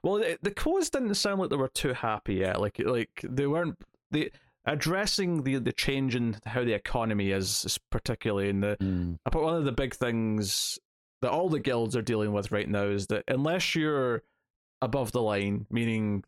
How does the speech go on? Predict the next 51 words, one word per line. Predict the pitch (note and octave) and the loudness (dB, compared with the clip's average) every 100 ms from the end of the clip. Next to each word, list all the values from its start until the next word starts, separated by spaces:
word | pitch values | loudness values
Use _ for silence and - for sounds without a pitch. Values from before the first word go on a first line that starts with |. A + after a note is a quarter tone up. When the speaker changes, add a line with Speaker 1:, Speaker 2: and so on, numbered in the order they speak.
| _ | _
Speaker 1:
the, | A2+ G2+ | -2 0
you | B2+ | 0
know, | G2+ | 0
the | G2 | 0
director | G#2+ G#2+ G#2+ - - G#2+ G#2 G2+ G2+ - | 0 0 0 -2 -2 0 2 0 0 0
and, | G2+ G2 | 0 0
like, | - | 0
the, | G#2 G2+ | 0 0
the | |
big | G#2+ G#2+ - | 0 -2 -2
cast | G#2+ G2+ - | -2 -2 0
names, | G2 F#2+ F#2+ | 0 0 0
like, | A2+ | 0
if | A2+ C#3+ | 0 0
you, | |
if | C3+ | 0
you're | C#3 D#3 D3 C3+ - _ _ - | 0 2 2 0 -2 _ _ -4
not | - C3+ - | -2 0 0
in | A#2+ | 2
that | A#2 - | 0 0
upper | A#2+ - A2 | 0 0 2
echelon | G#2+ G#2+ A2+ G2+ G2 G2 G2 | 2 2 2 2 2 2 0
of | F#2+ G2 G2 F#2+ F3 A#2+ - _ _ _ _ _ _ _ _ - | 0 2 2 0 -2 -4 -8 _ _ _ _ _ _ _ _ -2
who's | C3 A#2+ | 0 0
getting | G#2+ A2 F2+ | 0 0 0
paid | - B2 G#2+ F#2+ - | 0 0 2 0 -2
on | - G2+ | -2 -2
a | |
project, | - A2+ G#2+ G2+ F#2 G2 | -2 -2 -2 0 -2 -2
if | - | -2
you're | C3+ B2+ | 0 0
just, | B2 - - | -2 -2 -2
you | |
know, | C3 | -2
someone | - C#3+ C#3 | 0 0 0
who | A#2+ A#2 | 0 0
goes | C3 A2+ | 0 -2
to | - | 0
work | A#2+ A2+ - | 0 -2 -2
at | G#2 | -2
a | |
movie | G#2 G2+ F#2 E2+ | 0 0 0 0
or | F2 | 0
a | A2 | 0
T | - G#2 | 0 0
V | G2 | 0
show, | F#2+ F2 E2 | 0 0 0
if | E2+ | 0
you're, | G#2 G#2 G2+ G2 - _ _ _ _ _ _ - | 0 0 0 -2 -4 _ _ _ _ _ _ -4
you | F2+ | -2
know, | F2 | -2